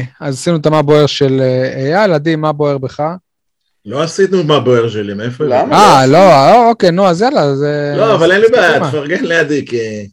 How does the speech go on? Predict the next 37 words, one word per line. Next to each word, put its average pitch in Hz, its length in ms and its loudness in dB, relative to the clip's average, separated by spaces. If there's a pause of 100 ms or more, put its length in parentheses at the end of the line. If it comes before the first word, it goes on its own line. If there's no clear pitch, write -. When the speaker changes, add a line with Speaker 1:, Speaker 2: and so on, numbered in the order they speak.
Speaker 1:
אין 160 120 -2
לך 196 120 -2
מה 220 160 4
בוער, 208 340 4
נו. 151 220 -4
Speaker 2:
לא, 170 120 2 (100)
יש - 120 -4
לי 214 80 -2
מה 151 140 0
בוער, 107 280 -2
אבל 131 360 -8
כבר 156 260 -10
נתת 170 400 -6
לידי, 113 460 -2
אז 117 260 -10
Speaker 1:
יאללה, 147 340 2
עדי. 139 300 0 (200)
Speaker 3:
לא, 165 140 2
אני, 165 260 -2
אני, 175 480 -2 (100)
תראו, 131 320 -4
אני 139 140 -6
באמת 139 320 -2
תוהה 117 640 -4
לגבי 107 300 -8
נקודת 120 440 -10
הזמן 110 320 -12
הזו. 107 360 -10 (220)
בסך - 320 -10
הכל, 131 480 -2 (680)
העונה 120 320 -6
מבחינת 147 340 -8
הפועל 139 260 -2
באר 131 140 -4
שבע 131 260 -6
רחוקה 113 420 -6
מלהיגמר. 113 680 -8